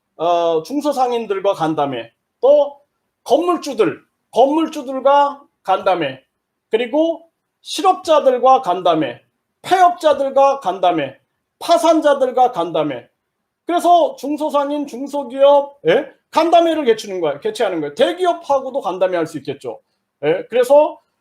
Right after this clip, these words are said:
사실상 우리나라에서 상속세, 증여세 폐지하고, 재산세 폐지하고, 예? 재산세 폐지하고, 보유세 폐지하면은요,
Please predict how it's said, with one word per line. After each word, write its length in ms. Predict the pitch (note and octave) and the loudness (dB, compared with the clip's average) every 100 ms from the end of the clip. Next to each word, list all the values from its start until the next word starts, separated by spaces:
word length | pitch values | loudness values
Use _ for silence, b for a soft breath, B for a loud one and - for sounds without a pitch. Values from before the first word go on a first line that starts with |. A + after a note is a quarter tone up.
| _ _ | _ _
사실상 960 | - C#4+ D4+ D#4+ D4+ - D#4 D#4 C4 D#4+ _ _ _ _ | -6 -2 0 -2 -6 2 4 4 0 -10 _ _ _ _
우리나라에서 600 | G3+ D4 D4 C#4+ C#4 C#4 | -8 0 2 4 4 2
상속세, 640 | C#4+ E4+ E4 C#4+ - A#3 - - _ | 0 0 0 -4 0 0 0 -6 _
증여세 540 | - B3+ D4+ C#4+ C4+ C4+ | -10 -4 -2 0 0 0
폐지하고, 840 | D#4 D4 C4+ F#3+ D#3+ G3+ C#3 - | -6 -2 2 2 2 -2 -2 -4
재산세 580 | G#3+ A#3+ C#4+ C4+ C4 B3+ | -4 -2 -2 -2 -6 -4
폐지하고, 920 | C#4+ A#3 A#3 E3 C3+ C3+ C3+ A2 B2+ | -8 0 2 2 -2 -4 -6 -4 -2
예? 200 | A3 C4 _ _ _ | -2 -4 _ _ _
재산세 560 | - A#3 C#4+ C#4+ D4 C#4+ | -2 2 2 2 0 0
폐지하고, 720 | C#4+ C4+ C4+ B3+ A#3 C#4+ C#4+ | 0 0 2 4 2 -2 -2
보유세 500 | - B3+ C#4 - C4+ | 0 0 0 -2 -2
폐지하면은요, 960 | - C#4+ A#3 B3 G3 F3+ E3+ C4+ G3+ - | 0 -4 2 2 2 0 2 2 2 -2